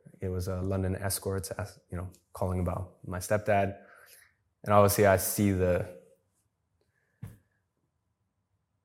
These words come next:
the sadness wash over her face.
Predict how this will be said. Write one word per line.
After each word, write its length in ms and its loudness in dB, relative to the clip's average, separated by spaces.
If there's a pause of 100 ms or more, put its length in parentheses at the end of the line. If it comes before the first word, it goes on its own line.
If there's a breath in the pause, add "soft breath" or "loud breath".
(1600)
the 120 2
sadness 840 4
wash 300 0
over 220 0
her 100 0
face. 480 -2